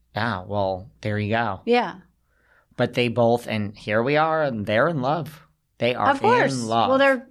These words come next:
Speaker 2: are, don't they have kids?
Speaker 1: Yeah. But I mean, Hollywood, man, this
Speaker 2: Listen,
Speaker 1: is, that's not, that's
Speaker 2: love,
Speaker 1: not easy.
Speaker 2: but
Speaker 1: Cur-,
Speaker 2: finding
Speaker 1: Kurt
Speaker 2: love
Speaker 1: and
Speaker 2: in
Speaker 1: Goldie,
Speaker 2: Hollywood,
Speaker 1: it's hard.
Speaker 2: yeah, her, her,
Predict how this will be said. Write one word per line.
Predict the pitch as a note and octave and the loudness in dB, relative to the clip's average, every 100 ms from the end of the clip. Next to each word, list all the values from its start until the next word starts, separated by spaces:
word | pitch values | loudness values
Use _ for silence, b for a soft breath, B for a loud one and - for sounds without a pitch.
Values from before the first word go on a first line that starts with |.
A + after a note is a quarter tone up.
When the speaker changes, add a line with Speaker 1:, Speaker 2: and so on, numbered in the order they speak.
| - | -6
Speaker 2:
are, | A#3 A#3 | -4 -2
don't | B3 | -2
they | B3 | 0
have | A#3 | -2
kids? | B3 D#4 - - | -2 -2 -6 -4
Speaker 1:
Yeah. | G#2+ C3 A#3+ B3+ - _ _ _ - | 2 4 2 0 -6 _ _ _ -4
But | B2+ | 0
I | C3+ | 2
mean, | C#3 C3+ | 2 0
Hollywood, | A#2+ A#2 C#3 E4 A3+ A#2+ | 0 0 0 0 -2 0
man, | A2 A2+ D3 D#4+ | 0 0 0 0
this | G4 | 2
Speaker 2:
Listen, | A4 D#4 | 4 2
Speaker 1:
is, | B3 | 2
that's | C3 - | 0 -2
not, | E3+ F3 C#3+ | -2 0 2
that's | C#4 | 4
Speaker 2:
love, | D4+ E4+ | 6 6
Speaker 1:
not | D4 | 2
easy. | C#4 - G#3+ F#3 | -4 -6 -6 0
Speaker 2:
but | B3+ | 2
Speaker 1:
Cur-, | C4 C#3+ | 2 2
Speaker 2:
finding | C#4+ C4+ F4 F4+ | 4 6 6 8
Speaker 1:
Kurt | C4+ | 6
Speaker 2:
love | D4 D#4 | 6 4
Speaker 1:
and | C#4 | 4
Speaker 2:
in | |
Speaker 1:
Goldie, | B3 C#4+ F#4+ | 6 6 6
Speaker 2:
Hollywood, | F4+ B3+ A#3 A#3+ | 6 6 6 6
Speaker 1:
it's | A#3+ - | 2 -2
hard. | C#3 F3 A#2+ G2 | -2 0 0 0
Speaker 2:
yeah, | C#4 D#4+ A3 | 4 4 4
her, | G#3 C#4 - | 2 0 0
her, | - C#4 D4 C#4+ | 0 2 4 2